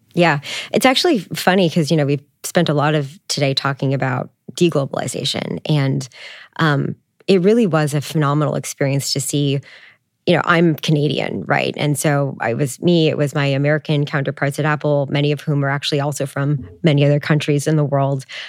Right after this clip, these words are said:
Um, it was, you know, a lot of the Chinese, uh, both operators as well as the staff that were, you know,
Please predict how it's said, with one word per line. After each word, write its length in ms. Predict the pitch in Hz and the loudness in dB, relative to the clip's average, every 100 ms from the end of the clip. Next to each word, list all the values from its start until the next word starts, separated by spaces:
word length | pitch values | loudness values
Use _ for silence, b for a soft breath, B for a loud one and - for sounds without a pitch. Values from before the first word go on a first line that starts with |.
| B | B
Um, 280 | 170 156 139 - | 2 2 2 2
it 160 | 165 | 2
was, 420 | 160 147 147 143 b b b b _ _ | 4 2 2 -2 b b b b _ _
you 100 | 202 | 2
know, 180 | 156 139 | 4 4
a 80 | 160 | 4
lot 200 | 160 151 | 4 4
of 260 | 147 135 - | 2 0 0
the 280 | 147 143 - | 2 2 -2
Chinese, 600 | - 165 151 147 143 - - | -2 2 4 2 0 -4 -4
uh, 100 | 139 | -2
both 180 | 147 139 | 0 0
operators 640 | 151 - 156 147 143 135 | 0 2 2 2 0 0
as 160 | 147 135 | -2 0
well 200 | 143 143 | 0 0
as 340 | 139 139 - | 0 -2 -8
the 320 | - 151 139 127 | -2 0 0 -2
staff 440 | - 165 147 147 | -2 2 2 0
that 200 | 151 135 | -2 -2
were, 400 | 147 139 135 135 - | 0 0 0 -2 0
you 60 | |
know, 160 | 156 135 | 0 0